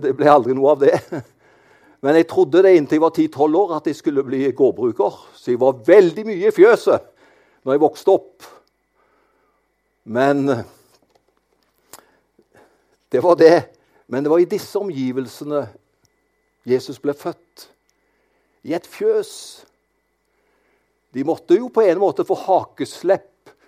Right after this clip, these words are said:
de vise menn, når de så hvor stjerna stoppet, og når de gikk inn og så så, er det der han er?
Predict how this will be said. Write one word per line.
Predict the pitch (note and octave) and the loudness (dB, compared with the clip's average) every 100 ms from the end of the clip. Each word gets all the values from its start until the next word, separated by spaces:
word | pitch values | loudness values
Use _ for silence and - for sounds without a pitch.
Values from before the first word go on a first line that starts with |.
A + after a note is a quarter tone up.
| - | -6
de | - | -6
vise | E3 C#3+ - | -6 -10 -8
menn, | D#3+ D3 C#3+ | -4 -2 -2
når | D3 | -4
de | D3 C#3 | -4 -6
så | C#3 - B2+ | -10 -4 -2
hvor | C3 C3+ | -2 -8
stjerna | - D#3+ D3+ A#2 A#2+ B2+ | -4 -2 0 -2 -4 -8
stoppet, | - E3 - _ _ - - - | -10 -14 -14 _ _ -12 -12 -6
og | C#3 | -6
når | C3+ | -6
de | C3 C#3 | -6 -8
gikk | C#3 C3 | -6 -8
inn | B2 | -8
og | A#2+ | -12
så | A#2 | -10
så, | B2 _ _ | -12 _ _
er | - F#2+ | -14 -12
det | F#2+ | -10
der | G2+ C#3 E3+ | -8 -6 -6
han | E3 D#3 | -8 -8
er? | C3 | -12